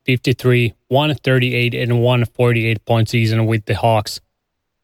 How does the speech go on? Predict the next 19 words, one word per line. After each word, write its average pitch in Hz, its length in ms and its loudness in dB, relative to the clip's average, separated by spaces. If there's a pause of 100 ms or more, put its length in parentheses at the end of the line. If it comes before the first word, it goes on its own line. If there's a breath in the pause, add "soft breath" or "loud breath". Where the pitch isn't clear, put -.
and 139 160 0
is 131 160 -4
on 127 140 2
his 123 140 0
way 127 160 2
to 113 120 -6
break 120 260 0
his 113 140 -2
single-season 117 640 0
record 113 380 0
with 107 180 -2
the 113 100 -6
team 110 320 -2 (340)
that 135 180 -2
grabbed 120 300 0
him 117 220 2
during 113 300 0
last 107 460 -2
year's 101 300 -4